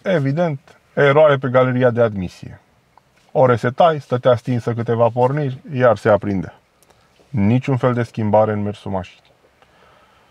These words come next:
Mm. Și am zis eu, „Dă-i înainte.” Am înmatriculat-o, am început să merg cu ea.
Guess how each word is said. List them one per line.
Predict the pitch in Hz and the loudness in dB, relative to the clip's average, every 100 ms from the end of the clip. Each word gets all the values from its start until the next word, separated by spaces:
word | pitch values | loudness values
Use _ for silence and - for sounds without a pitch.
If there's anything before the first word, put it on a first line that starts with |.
| _ _ _ | _ _ _
Mm. | 143 92 - _ _ | -6 -6 -8 _ _
Și | - 165 | -4 0
am | 151 | 0
zis | 156 151 | -2 -6
eu, | - 156 - _ _ | -6 -8 -8 _ _
„Dă-i | 147 143 | 0 2
înainte.” | 123 95 90 - - - - - _ - - - - - - - - _ _ | 2 0 -4 -14 -20 -20 -20 -20 _ -20 -20 -20 -20 -20 -20 -20 -20 _ _
Am | - 214 160 | 2 4 6
înmatriculat-o, | 151 143 139 160 202 247 240 - 180 165 - - - - - - _ _ _ _ _ | 6 4 2 0 2 4 4 4 2 0 -4 -14 -18 -18 -20 -20 _ _ _ _ _
am | 233 | 2
început | 175 151 165 165 | 2 2 0 0
să | - | 0
merg | 151 151 | 2 0
cu | 139 139 | 0 0
ea. | 92 | 0